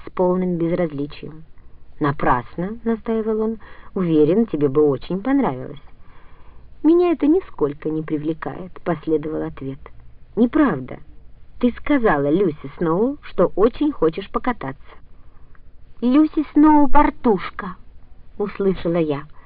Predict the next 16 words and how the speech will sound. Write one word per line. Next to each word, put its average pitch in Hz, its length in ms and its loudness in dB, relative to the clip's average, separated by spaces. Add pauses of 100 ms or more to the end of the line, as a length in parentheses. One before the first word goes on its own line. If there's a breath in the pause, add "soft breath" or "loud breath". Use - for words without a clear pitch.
(680 soft breath)
Произношение 165 1040 2
не 147 140 0
по 151 120 -2
летам 156 440 2
развитой 156 540 0
особы 143 520 -2 (460 loud breath)
выдавало 190 600 4
её 135 460 0
истинный 156 440 -4
возраст. 131 420 -12 (640)
И 196 60 -4
с - 100 -14
этими 156 380 -4
словами 262 400 2
она 156 160 -4
удалилась. 151 460 -6